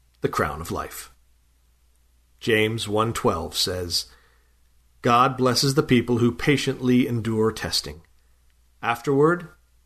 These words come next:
they will receive the crown of life that God has promised to those who love him." Pluck this out and turn it in when you wonder at God's wisdom and will, when tough times come your way,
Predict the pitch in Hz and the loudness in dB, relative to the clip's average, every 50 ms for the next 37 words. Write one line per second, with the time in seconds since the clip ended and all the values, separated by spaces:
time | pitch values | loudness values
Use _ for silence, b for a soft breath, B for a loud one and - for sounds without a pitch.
0 | _ - 110 113 113 117 117 117 120 - - - 156 151 156 165 156 156 160 156 | _ 0 0 4 4 4 4 4 2 2 2 4 4 4 4 4 4 2 0 0
1 | - 139 123 127 135 147 139 127 104 82 92 90 92 - - - _ _ _ _ | 2 2 4 4 4 2 0 0 -2 -2 -4 -6 -8 -12 -16 -20 _ _ _ _
2 | _ _ _ - - 101 85 82 107 101 107 107 123 139 135 - - 185 170 135 | _ _ _ -8 -6 -6 -4 -2 0 2 2 2 2 0 -2 0 2 2 2 2
3 | 101 92 87 - - - - - - - _ _ - 120 101 90 85 82 - 113 | 2 -2 -8 -10 -10 -10 -12 -16 -20 -20 _ _ -6 -4 -4 -2 -4 -4 -4 -4
4 | 101 101 87 78 - - - - - _ _ _ _ _ _ _ _ _ _ _ | -4 -4 -4 -6 -8 -10 -12 -12 -18 _ _ _ _ _ _ _ _ _ _ _
5 | _ _ _ _ _ _ _ _ _ _ _ _ _ _ _ _ _ _ _ _ | _ _ _ _ _ _ _ _ _ _ _ _ _ _ _ _ _ _ _ _
6 | - - 151 127 - - 123 135 135 - - 120 98 95 95 95 98 95 - - | -2 2 2 2 2 0 -2 -2 0 0 0 -2 -2 -2 -4 -4 -6 -8 -2 -2
7 | 113 110 104 104 101 113 110 107 107 107 107 107 107 107 101 98 107 120 139 151 | -2 0 -2 -2 0 0 0 0 2 0 0 0 -2 -4 -6 -4 2 4 4 4
8 | 143 123 123 135 147 156 151 156 156 151 147 - - 135 127 131 135 123 120 120 | 4 4 4 4 4 4 4 4 6 4 4 4 2 4 4 6 4 2 2 4
9 | 131 135 123 123 139 131 127 123 120 117 120 123 123 123 123 123 123 123 b b | 4 4 4 4 2 2 2 2 2 2 4 4 4 4 4 2 0 -4 b b
10 | b b b b b b b b b b 110 113 110 104 - - - 143 143 - | b b b b b b b b b b 0 0 0 0 -2 0 2 2 2 2
11 | - - - 127 127 131 135 135 139 131 - - - 135 131 135 131 127 131 127 | -2 -6 0 2 4 4 4 4 4 2 0 0 2 2 4 4 6 6 6 4
12 | 117 120 120 120 117 117 113 113 113 - | 4 4 2 2 2 2 0 -2 -4 -10